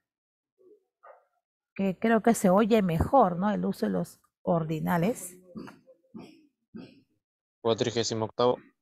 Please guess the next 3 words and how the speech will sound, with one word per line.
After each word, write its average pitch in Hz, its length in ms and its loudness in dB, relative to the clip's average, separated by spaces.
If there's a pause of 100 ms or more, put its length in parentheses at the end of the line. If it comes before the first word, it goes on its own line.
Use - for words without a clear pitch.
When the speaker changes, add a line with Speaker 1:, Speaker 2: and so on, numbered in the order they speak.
(580)
Speaker 1:
Claro, 165 720 2
cuadragésimo 214 1300 0
octavo. 147 1000 -4